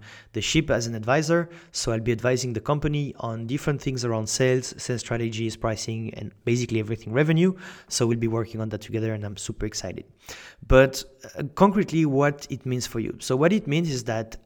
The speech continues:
as you know me, if you follow me, you know I love video prospecting. Um, historically, I've been using Vidyard, um, and now, you know, I kind of found, uh, the ultimate version of Vidyard,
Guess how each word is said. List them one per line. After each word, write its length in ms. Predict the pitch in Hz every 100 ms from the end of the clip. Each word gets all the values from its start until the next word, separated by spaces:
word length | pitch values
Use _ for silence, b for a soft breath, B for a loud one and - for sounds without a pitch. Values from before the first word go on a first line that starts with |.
| -
as 240 | 143 147
you 80 | 147
know 180 | 135 123
me, 400 | 127 127 131 -
if 200 | 123 123
you 80 | 131
follow 300 | 120 123 117
me, 120 | 117
you 200 | 120 120
know 140 | 120 123
I 60 |
love 260 | 107 117 120
video 240 | 110 113
prospecting. 600 | 110 107 - 104 - - - B B B -
Um, 340 | 107 107 110
historically, 640 | 127 117 139 139 143 135
I've 100 | 113
been 140 | 113 117
using 280 | 113 110
Vidyard, 520 | 110 139 131 127 127 - B B B
um, 440 | - 113 113 117 - -
and 160 | 113
now, 160 | 123 131
you 140 | 123
know, 180 | 120 123
I 80 | 110
kind 220 | - 113
of 80 | 104
found, 380 | - 117 117 110 -
uh, 380 | 107 107 107 107 101 -
the 240 | 113 113 -
ultimate 420 | 165 - 143 117
version 400 | 110 143 - 117
of 100 | 107
Vidyard, 500 | 117 117 107 107